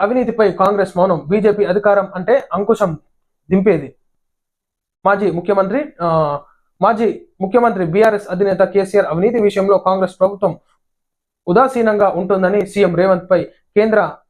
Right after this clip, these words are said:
మంత్రి బండి సంజయ్ తీవ్ర స్థాయిలో విరుచుకుపడ్డారు. So, కాంగ్రెస్ అవినీతి, కేసీఆర్ అవినీతిపై కాంగ్రెస్ మౌనమని చెప్తున్నారు. So, మరి కాంగ్రెస్ ప్రభుత్వం కేసీఆర్ చేసినటువంటి, ఆ, కబ్జాలను అయితేనేమి, కేసీఆర్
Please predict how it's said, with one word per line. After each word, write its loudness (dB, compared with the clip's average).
మంత్రి 0
బండి 0
సంజయ్ -2
తీవ్ర 0
స్థాయిలో 2
విరుచుకుపడ్డారు. -6
So, 2
కాంగ్రెస్ 2
అవినీతి, 0
కేసీఆర్ 4
అవినీతిపై -2
కాంగ్రెస్ -2
మౌనమని 0
చెప్తున్నారు. 0
So, 2
మరి -2
కాంగ్రెస్ 0
ప్రభుత్వం -2
కేసీఆర్ 0
చేసినటువంటి, -4
ఆ, -4
కబ్జాలను 2
అయితేనేమి, -2
కేసీఆర్ 0